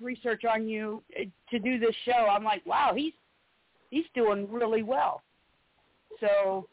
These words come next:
I'm very, I'm very happy for your success, and I hope you continue with this success because you deserve it.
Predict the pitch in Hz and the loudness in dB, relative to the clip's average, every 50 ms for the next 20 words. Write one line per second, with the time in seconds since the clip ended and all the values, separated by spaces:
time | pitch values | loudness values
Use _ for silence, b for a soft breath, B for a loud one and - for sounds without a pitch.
0 | - - - - - - - 554 571 571 571 - 494 254 247 196 554 - 269 269 | 0 4 6 6 6 6 6 6 6 6 6 6 4 2 2 2 2 4 4 4
1 | 539 247 247 254 240 - 262 226 - - 240 233 226 226 214 - - 247 - - | 4 4 2 2 2 0 -2 -6 -2 0 0 2 2 0 -2 -2 -6 -12 -14 -4
2 | - 240 240 226 214 - 233 220 226 220 208 190 220 226 226 214 190 240 254 247 | 0 2 2 2 2 -2 -6 -8 -6 -4 0 2 2 2 2 2 0 0 -2 -2
3 | _ - 247 233 - - 240 - - 240 233 220 208 208 196 190 - 196 196 - | _ -6 -6 -6 -6 -10 -10 -2 0 0 0 0 -2 -6 -8 -6 -4 -4 -6 -6
4 | - 190 175 - - 202 190 190 190 _ _ _ _ _ _ _ _ - 294 330 | -8 -12 -20 -4 0 2 2 2 2 _ _ _ _ _ _ _ _ -2 0 2
5 | 320 285 359 349 339 370 285 294 349 339 233 175 156 - | 4 4 2 2 2 0 -2 -2 -2 -2 -2 -2 -4 -8